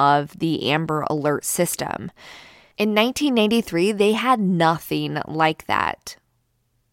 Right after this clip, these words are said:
So while this A P B went out to the authorities, the F B I was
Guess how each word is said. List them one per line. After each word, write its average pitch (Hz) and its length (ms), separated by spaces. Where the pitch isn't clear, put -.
So 233 180
while 220 480
this 214 420
A 180 200
P 185 240
B 175 180
went 170 220
out 165 160
to 180 100
the 165 140
authorities, 160 640
the 185 220
F 170 260
B 175 160
I 156 220
was 156 240